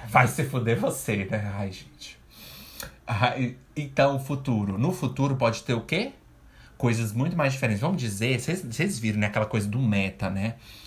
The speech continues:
Vocês ficou sabendo daquele negócio do meta, agora foi no Facebook, aquela realidade virtual. Vários problemas aí. Eu não posso dar opinião agora, porque é uma coisa que tá sendo estudada por homens mais inteligentes ou não do que eu. Então,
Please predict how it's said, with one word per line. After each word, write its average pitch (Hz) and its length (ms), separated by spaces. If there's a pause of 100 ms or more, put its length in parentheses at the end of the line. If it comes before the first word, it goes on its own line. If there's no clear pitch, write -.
Vocês 104 180
ficou - 160
sabendo 120 280
daquele 117 180
negócio 110 260
do 131 80
meta, 104 680
agora 101 260
foi 101 180
no 101 240
Facebook, 110 720
aquela 104 220
realidade 101 540
virtual. 101 840 (400)
Vários 175 680
problemas 113 600
aí. 98 120
Eu 98 80
não 101 140 (180)
posso 107 220
dar 110 100
opinião 107 420
agora, 98 280
porque 104 360 (800)
é 165 60
uma 107 160
coisa 104 280
que 101 80
tá 104 160
sendo 101 220
estudada 98 400
por 110 220
homens 101 420
mais 107 340
inteligentes 107 600
ou 143 220
não 110 280
do 113 120
que 147 120
eu. 101 280
Então, 98 280